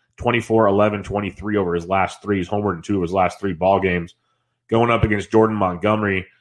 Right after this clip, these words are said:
raised up a four point five team total. Lefties one eighty-two, righties three sixty-six. Wind appears to be blowing out to left field in New York, in the Bronx.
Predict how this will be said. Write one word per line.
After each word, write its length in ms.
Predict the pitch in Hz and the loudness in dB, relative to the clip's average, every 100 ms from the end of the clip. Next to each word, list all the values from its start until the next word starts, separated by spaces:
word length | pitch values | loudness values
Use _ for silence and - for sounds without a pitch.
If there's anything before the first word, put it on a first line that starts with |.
| _ _ | _ _
raised 240 | 101 104 | 0 0
up 80 | 98 | -2
a 60 | 90 | -2
four 240 | 107 104 | -2 0
point 220 | 104 95 | -2 -2
five 260 | 101 101 - | 2 0 0
team 160 | 98 | -8
total. 280 | 90 101 95 | -2 0 2
Lefties 340 | 95 101 104 92 | 2 0 -4 -2
one 200 | 98 98 | -2 -2
eighty-two, 400 | 95 87 107 92 | -4 -4 -4 0
righties 440 | 95 110 107 - | 0 0 -2 -4
three 180 | 104 110 | -4 -4
sixty-six. 1160 | - - - 98 90 - - 104 - - - _ _ _ _ - | -6 -10 -10 -12 -12 -12 -4 -4 -6 -16 -20 _ _ _ _ -2
Wind 220 | 101 104 | -2 0
appears 240 | 95 101 | 0 0
to 20 | 98 | 0
be 60 | |
blowing 200 | 90 101 | 0 0
out 60 | 92 | 2
to 60 | |
left 200 | 95 92 | 0 -2
field 300 | 107 107 95 - _ - | 2 2 2 -2 _ -6
in 280 | 101 98 - | -4 -4 -8
New 200 | 95 98 | -6 -4
York, 400 | 95 101 98 - | 0 2 2 -2
in 100 | 98 | -8
the 60 | 85 | -6
Bronx. 500 | 95 101 95 - | 0 2 2 -4